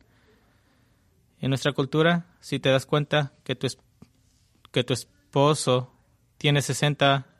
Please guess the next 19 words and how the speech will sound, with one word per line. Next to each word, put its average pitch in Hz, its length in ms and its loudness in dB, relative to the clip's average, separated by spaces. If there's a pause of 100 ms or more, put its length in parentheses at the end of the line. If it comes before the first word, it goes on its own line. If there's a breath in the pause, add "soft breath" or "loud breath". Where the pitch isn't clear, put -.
(180)
a 127 80 -2
s-, - 200 -10 (600)
a 139 160 0
su - 160 -2
lado, 139 500 4 (160)
tal 143 160 2
vez 147 180 2
el 143 120 2
asesinato 131 520 -2
sea 123 180 -6
correcto, 147 420 -6
pero, 107 240 -6 (3000 soft breath)
pero 131 180 4
ella 139 160 4
l-, 131 260 0 (1300)
est-, - 180 -12 (560)
está 131 340 -2
coqueteando 131 800 0
y, 107 220 -6